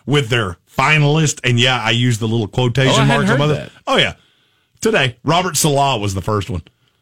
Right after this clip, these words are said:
Speaker 1: I have a better job of, I, I have a better chance of getting that job than Robert Salah does.
Speaker 2: Yeah, I think so.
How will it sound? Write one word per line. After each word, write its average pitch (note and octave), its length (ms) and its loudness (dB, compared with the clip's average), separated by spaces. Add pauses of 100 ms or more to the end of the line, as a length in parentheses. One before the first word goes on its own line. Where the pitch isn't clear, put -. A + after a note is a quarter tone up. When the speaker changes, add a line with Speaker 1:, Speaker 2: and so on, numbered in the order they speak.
(1400)
Speaker 1:
I D3 180 2
have A#2+ 180 2
a G#2+ 40 -2
better G2+ 220 0
job F2+ 240 -2
of, F2+ 220 -4
I, B2+ 180 0
I D3 180 2
have C3 160 2
a A2+ 40 -2
better A2 180 0
chance G#2 260 -2
of G2+ 60 0
getting F#2 180 0
that F2+ 140 -4
job F#2 220 -2
than F2 100 -2
Robert E2+ 260 -4
Salah D#2+ 240 -10
does. - 240 -18 (480)
Speaker 2:
Yeah, E2 300 -4 (500)
I F2+ 40 -4
think F#2 180 0
so. E2 280 -4